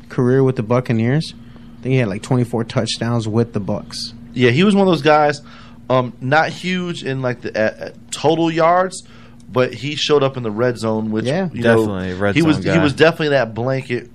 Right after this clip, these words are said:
Speaker 2: for, for quite a few years.
Speaker 1: He was a solid player.
Speaker 2: Solid player, Dave Moore. Um,
Speaker 3: Yeah, and
Speaker 1: And
Speaker 3: obviously this
Speaker 2: probably
Speaker 3: list
Speaker 2: a fan favorite,
Speaker 1: Fan
Speaker 2: too.
Speaker 1: favorite.
Speaker 3: Yes.
Speaker 1: And he still talks Bucks. I mean, he's, he's your Bucks broadcaster.
Speaker 3: And this list is gonna, it's gonna revolve around a lot of the Buccaneers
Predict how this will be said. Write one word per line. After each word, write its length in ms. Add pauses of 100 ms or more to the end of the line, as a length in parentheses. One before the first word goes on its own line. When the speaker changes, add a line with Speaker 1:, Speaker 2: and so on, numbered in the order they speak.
(240)
Speaker 2:
for, 400
for 240
quite 220
a 60
few 160
years. 380
Speaker 1:
He 60
was 120
a 40
solid 360
player. 440
Speaker 2:
Solid 400
player, 360
Dave 320
Moore. 440 (460)
Um, 480
Speaker 3:
Yeah, 140
and 80
Speaker 1:
And 20
Speaker 3:
obviously 400
this 180
Speaker 2:
probably 240
Speaker 3:
list 140
Speaker 2:
a 40
fan 260
favorite, 480
Speaker 1:
Fan 200
Speaker 2:
too. 60
Speaker 1:
favorite. 240
Speaker 3:
Yes. 100
Speaker 1:
And 80
he 80
still 200
talks 340
Bucks. 400
I 40
mean, 140
he's, 160
he's 340
your 120
Bucks 320
broadcaster. 840
Speaker 3:
And 160
this 200
list 220
is 140
gonna, 240
it's 200
gonna 200
revolve 360
around 180
a 80
lot 180
of 80
the 60
Buccaneers 800